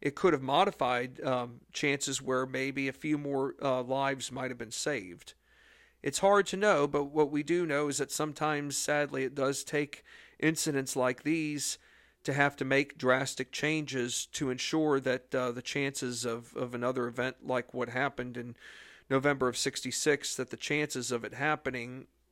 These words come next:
would be much slimmer. What I do know is that we have now, uh, finished, uh, everything that there is to talk about in this, uh, podcast segment episode.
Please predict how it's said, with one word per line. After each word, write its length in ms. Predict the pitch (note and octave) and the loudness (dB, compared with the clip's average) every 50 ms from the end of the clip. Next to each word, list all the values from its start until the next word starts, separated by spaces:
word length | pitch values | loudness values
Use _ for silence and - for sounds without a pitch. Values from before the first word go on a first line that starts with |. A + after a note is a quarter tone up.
| _ _ - | _ _ -16
would 280 | - D3+ C#3+ C#3 C3 | -6 -2 -2 -2 0
be 200 | B2 C#3 C#3 C3+ | 0 -2 -2 -2
much 340 | B2+ B2 B2+ B2+ - - - | -2 -2 -4 -4 -2 -4 -4
slimmer. 520 | - - D#3+ D#3 C#3+ B2+ G2 F2 F2 - - _ _ _ _ _ _ _ _ _ _ - - _ - - - - - - - | -4 -2 -2 -2 -4 -4 -6 -10 -14 -16 -18 _ _ _ _ _ _ _ _ _ _ -20 -20 _ -20 -20 -20 -20 -20 -20 -2
What 160 | - C#3 D#3+ | 4 6 8
I 80 | D#3+ D#3+ | 8 8
do 200 | E3 F3+ G3+ G3+ | 8 6 2 2
know 280 | F#3 F3 E3+ E3 D#3+ D#3 | 4 6 6 6 6 4
is 100 | D#3 C#3+ | 4 4
that 160 | D#3 D3+ D3+ | 2 2 2
we 380 | D#3+ D#3+ D#3 D#3 D#3 D#3 D3+ | 2 2 2 4 2 2 0
have 320 | D3 - C3+ C3+ C#3 C3 C3 | -2 -4 -4 -4 -4 -2 -2
now, 280 | C#3+ D3 D3+ D3+ D3+ - - - | 0 0 2 0 0 -2 -4 -2
uh, 220 | D3 C3+ C3 B2 | 0 0 2 0
finished, 600 | A#2+ - - D#3+ D3 C#3+ C#3 - - - - - | -2 -2 -2 0 0 0 0 -2 -4 -4 -2 0
uh, 220 | C#3+ C3 B2 A#2+ A#2+ - - | 0 2 2 0 -2 -2 -2
everything 440 | C#3+ C3+ C3+ C3+ C#3 - C#3 C#3 C3 | 0 0 0 0 -2 -2 -6 -6 -6
that 120 | C3 - | -8 -6
there 140 | - C3+ B2+ | -4 -2 -2
is 120 | B2+ B2+ | -2 -2
to 80 | - - | -4 -4
talk 320 | - - D3 D3+ D#3 - | 2 4 4 6 4 4
about 280 | - B2+ C3 B2+ B2 - | 0 0 0 0 0 0
in 140 | C3 B2 A#2+ | -4 -6 -4
this, 240 | A#2+ A#2+ - - - | -4 -4 -2 -2 -2
uh, 120 | B2 A2+ | -2 -2
podcast 600 | A2 - C3+ C3 C3 A#2+ - - B2 A#2 G#2+ A2 | -2 0 2 2 2 2 0 -2 -2 -2 -2 -4
segment 480 | - - - C#3+ C#3+ C#3 C3+ B2+ B2 - | -4 -2 0 0 0 0 -2 -6 -8 -6
episode. 640 | - A#2 A#2 - - A#2+ - - C3+ B2 A#2+ A#2 A#2+ | -6 -6 -6 -6 -6 -8 -4 -2 0 0 0 0 -2